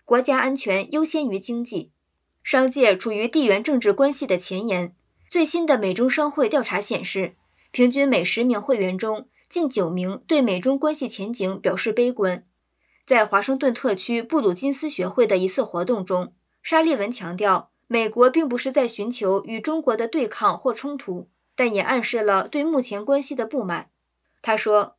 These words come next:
“管理竞争最终需要双方都愿意，需要一定程度的战略成熟度，即使我们在竞争中。”也必须保持开放的沟通渠道。沙利文强调，美国无意切断与中国的贸易。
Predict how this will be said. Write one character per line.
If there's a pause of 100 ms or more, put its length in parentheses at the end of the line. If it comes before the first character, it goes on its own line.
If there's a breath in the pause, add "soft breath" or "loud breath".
(140)
“管
理
竞
争
最
终
需
要
双
方
都
愿
意， (280)
需
要
一
定
程
度
的
战
略
成
熟
度， (180)
即
使
我
们
在
竞
争
中。” (180)
也
必
须
保
持
开
放
的
沟
通
渠
道。 (540)
沙
利
文
强
调， (260)
美
国
无
意
切
断
与
中
国
的
贸
易。